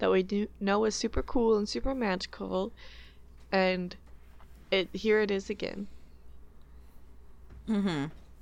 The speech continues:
Speaker 2: Yeah, I like that. And so Ron is in quite a state.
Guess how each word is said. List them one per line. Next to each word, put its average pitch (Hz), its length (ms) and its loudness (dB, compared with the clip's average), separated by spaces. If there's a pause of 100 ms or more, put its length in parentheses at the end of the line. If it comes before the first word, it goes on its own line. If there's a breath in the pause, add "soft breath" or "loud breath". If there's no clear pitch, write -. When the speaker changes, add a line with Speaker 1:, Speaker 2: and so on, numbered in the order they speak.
(400)
Speaker 2:
Yeah, 202 220 10
I - 20 6
like 143 220 2
that. 131 260 -2 (2000 soft breath)
And 247 440 8
so 269 240 8
Ron 294 380 8
is 240 120 10
in 233 220 6 (400)
quite 269 280 8
a 185 60 8
state. - 600 4